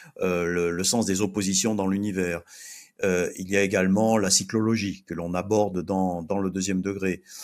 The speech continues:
On aborde également dans le deuxième degré, euh, le septénaire des anciens, c'est-à-dire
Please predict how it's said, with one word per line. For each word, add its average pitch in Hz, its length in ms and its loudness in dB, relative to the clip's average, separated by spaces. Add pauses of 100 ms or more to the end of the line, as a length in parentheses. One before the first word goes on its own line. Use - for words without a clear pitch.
(300)
On 90 160 -2
aborde 101 340 8
également 101 580 4
dans 98 160 0
le 92 160 0
deuxième 95 380 0
degré, 104 720 0
euh, 92 280 0
le 87 240 -6
septénaire 113 580 2
des 98 180 2
anciens, 92 340 0
c'est-à-dire 104 500 -2